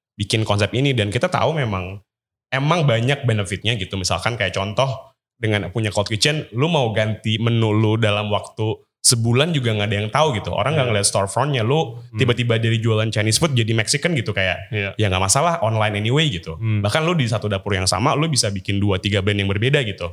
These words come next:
Speaker 2: Betul.
Speaker 1: Beda kalau lu restoran storefront yang
Speaker 2: Hmm.
Speaker 1: lu nggak bisa segampang itu gitu. Dan,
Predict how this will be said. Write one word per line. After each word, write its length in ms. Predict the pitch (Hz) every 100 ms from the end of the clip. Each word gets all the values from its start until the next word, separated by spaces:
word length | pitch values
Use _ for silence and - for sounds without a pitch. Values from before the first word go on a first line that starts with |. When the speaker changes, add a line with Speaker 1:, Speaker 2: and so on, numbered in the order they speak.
| -
Speaker 2:
Betul. 300 | 104 - 107
Speaker 1:
Beda 140 | 139
kalau 200 | 139 110
lu 160 | 107 156 - -
restoran 600 | 98 - 104 101 104 101
storefront 480 | - 101 - 165
yang 300 | 143 98 98
Speaker 2:
Hmm. 260 | 98 113 110 -
Speaker 1:
lu 100 | 135
nggak 140 | 156
bisa 240 | 117 113 104 98 -
segampang 680 | - 113 107 104 113 110 120
itu 220 | 139 135
gitu. 300 | 98 92 98
Dan, 340 | 104 101 101